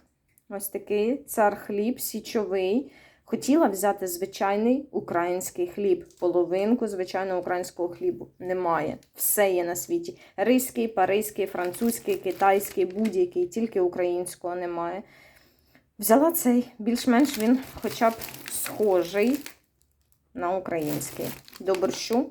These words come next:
з часничком, з цибулькою. Саме раз віддала я за нього двадцять чотири гривні сімдесят копійок. Далі карамельки, рошенки ось такі взяла дітям. Е, йогуртіні. Вони досить непогані, вони дешеві, вони не важкі,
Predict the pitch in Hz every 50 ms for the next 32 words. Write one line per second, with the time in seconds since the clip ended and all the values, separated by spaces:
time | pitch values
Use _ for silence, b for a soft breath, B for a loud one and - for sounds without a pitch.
0 | - _ - - - - 185 185 - 175 175 175 - - - 196 202 220 247 254
1 | 254 - - - - - 180 180 175 185 202 220 220 - 190 180 170 170 170 -
2 | _ - - - 190 185 180 175 170 165 - - - - 180 180 175 175 190 190
3 | 190 196 190 185 180 175 180 180 185 175 180 185 208 247 294 285 294 330 339 339
4 | B B B B B B B B - 175 208 240 247 - 208 - - - - 202
5 | 190 190 190 202 214 240 240 202 - - - 170 170 175 175 - 196 190 190 _
6 | - - - _ - - - - B B B B B B B - - 208 214 208
7 | 185 185 185 208 196 208 214 214 196 185 180 - - - 175 190 - - _ _
8 | _ - 202 208 208 - - 190 180 185 196 - 208 208 226 214 - 254 269 -
9 | 277 262 240 247 269 262 269 269 254 233 262 269 277 - 277 254 269 302 262 -
10 | _ _ _ _ _ _ _ _ _ _ _ _ - 202 196 190 190 196 190 -
11 | 202 214 214 220 - 240 - - - 214 208 202 202 202 202 233 - _ _ 381
12 | 311 240 214 196 196 196 - 190 - 202 196 - 214 220 262 330 349 311 285 277
13 | 226 208 196 190 190 226 - - 339 339 339 302 277 247 220 208 196 190 190 190
14 | 185 196 202 - - _ - 269 339 B